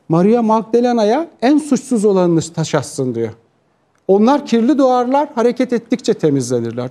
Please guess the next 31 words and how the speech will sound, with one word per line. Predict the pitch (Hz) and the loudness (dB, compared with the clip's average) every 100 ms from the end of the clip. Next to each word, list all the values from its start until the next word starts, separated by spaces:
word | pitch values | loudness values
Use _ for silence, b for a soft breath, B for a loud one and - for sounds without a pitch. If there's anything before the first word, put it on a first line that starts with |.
| - | 2
Dolayısıyla | 277 294 285 254 | 2 0 0 -2
sürekli | 247 320 262 - | 0 -2 0 0
icat | 233 214 226 | 0 0 -2
çıkarırlar. | - - 139 120 113 113 b b b | -6 -2 0 -2 -6 -12 b b b
Çünkü | - 302 - | 0 0 -2
icat | 233 208 320 320 | 0 2 0 -2
çıkardığım | - 254 247 240 320 | -2 0 2 2 2
şey | 311 208 185 - | 2 0 0 -2
en | 254 339 | 0 2
kötüsü | 320 285 - 262 | 2 -2 0 2
ne | 285 | 2
olacak? | 320 254 330 339 | 2 0 -2 0
Doğduğum | 247 240 277 254 | 0 2 2 2
günkü | 190 - | 0 -2
gibi | 135 123 | -6 -2
olacak. | 123 107 107 - _ _ _ | -2 -2 -6 -16 _ _ _
Dolayısıyla | 285 220 - | 2 2 -2
sürekli | 196 320 233 - 254 320 B B | -2 2 2 0 -4 -6 B B
hareket | 202 220 220 262 | 0 0 0 0
ederler | 156 139 123 123 | 0 0 -2 -6
onlar. | 117 113 120 | -8 -10 -12
Sürekli | - 226 170 208 | -2 -2 0 -4
bir | |
şey | 185 196 170 | -2 0 0
bulmaya | 156 147 135 | 0 0 0
çalışırlar. | 135 135 123 - 156 277 302 B B | -2 -4 -6 -6 -4 -4 -4 B B
Buldukça | 208 202 247 - | 0 2 2 0
temizlenecekler | - 139 139 127 127 123 220 - 131 | 0 2 2 2 0 2 0 0 -4
ya. | 113 104 - B B B | -4 -10 -14 B B B
Dolayısıyla | 220 277 302 349 196 - | 0 2 2 0 0 -4
utanç, | 196 247 302 | -4 0 0